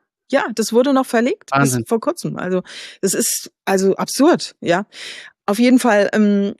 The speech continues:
Speaker 2: weil meine Mutter, äh, wusste das wohl oder auch nicht, <laughs> wie auch immer.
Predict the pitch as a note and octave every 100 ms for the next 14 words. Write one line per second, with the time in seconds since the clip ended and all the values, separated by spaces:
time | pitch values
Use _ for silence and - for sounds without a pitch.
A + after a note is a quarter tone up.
0 | _ F#3+ G3 G3+ G3 G3 G3 G#3 G#3+ G#3
1 | G3+ - _ - - _ - - G3+ C4+
2 | C#4 A#3+ A3 - F#3 G3 G#3+ A#3+ - _
3 | _ - - - F#3+ D#3+ E3+ G#3 C4+ -
4 | - - - - B3+ _ G#3+ F3+ E3 G3
5 | A3